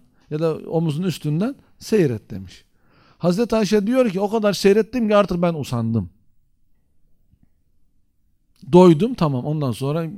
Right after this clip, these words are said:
ben kendim gittim." Yani Peygamberimiz burada kıskançlık yapmadı. "Seyret." dedi bana. "Bak nasıl yapıyorlar." Böyle farklı şeyler izlemesini istemiş.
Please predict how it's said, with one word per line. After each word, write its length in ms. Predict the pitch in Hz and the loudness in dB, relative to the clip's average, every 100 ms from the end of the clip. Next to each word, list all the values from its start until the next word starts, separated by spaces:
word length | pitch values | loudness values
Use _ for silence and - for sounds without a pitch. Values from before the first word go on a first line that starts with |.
| 156 | -10
ben 140 | 147 | -10
kendim 420 | - 147 151 156 | 0 0 0 -2
gittim." 440 | 117 110 - 101 90 - _ _ _ _ - | -4 -8 -10 -16 -16 -20 _ _ _ _ -10
Yani 120 | 170 165 | -6 4
Peygamberimiz 720 | 190 208 220 220 226 226 180 | 4 4 2 2 2 2 0
burada 180 | 202 196 | -2 -2
kıskançlık 560 | 190 - 190 - 156 | -4 -4 -4 -4 -4
yapmadı. 580 | 170 165 143 107 101 92 _ _ _ _ _ _ _ _ _ _ _ _ _ _ _ _ _ _ _ _ _ _ _ _ _ _ | -4 -4 -6 -8 -10 -14 _ _ _ _ _ _ _ _ _ _ _ _ _ _ _ _ _ _ _ _ _ _ _ _ _ _
"Seyret." 500 | - 269 226 147 - | 2 6 6 4 -2
dedi 240 | 127 110 104 | -6 -6 -8
bana. 340 | 107 107 87 _ _ | -8 -12 -16 _ _
"Bak 140 | 160 156 | -8 0
nasıl 260 | 185 165 | 0 0
yapıyorlar." 760 | 131 113 110 101 87 87 101 _ _ _ _ _ _ _ _ _ _ | -4 -6 -8 -12 -12 -16 -20 _ _ _ _ _ _ _ _ _ _
Böyle 340 | 120 208 247 | 2 2 4
farklı 840 | 180 - 160 170 - 190 226 202 180 | 2 2 2 2 -2 6 6 6 2
şeyler 680 | - 143 113 113 135 - _ _ _ _ _ _ _ _ _ _ _ _ _ | -2 -2 -2 -6 -8 -12 _ _ _ _ _ _ _ _ _ _ _ _ _
izlemesini 720 | 175 147 190 175 156 - 175 190 | -8 -2 0 0 0 0 0 0
istemiş. 760 | - - 120 104 - - - | -6 -8 -10 -10 -14 -20 -20